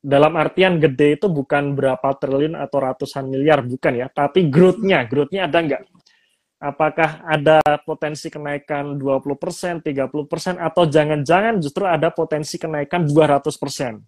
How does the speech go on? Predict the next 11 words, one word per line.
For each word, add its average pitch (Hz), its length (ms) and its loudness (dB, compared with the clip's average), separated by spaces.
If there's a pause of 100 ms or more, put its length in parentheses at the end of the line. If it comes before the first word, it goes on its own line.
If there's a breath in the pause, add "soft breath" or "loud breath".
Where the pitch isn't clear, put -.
(500 soft breath)
Ya, 123 160 -2
jadi 139 160 4
kalau 175 240 4
kita 185 320 4
bisa 165 320 0
menemukan 160 520 -4
perusahaan-perusahaan 160 920 -4
yang 147 360 0
ada 165 360 2
potensi 156 720 -4 (360)
lompatan 156 720 2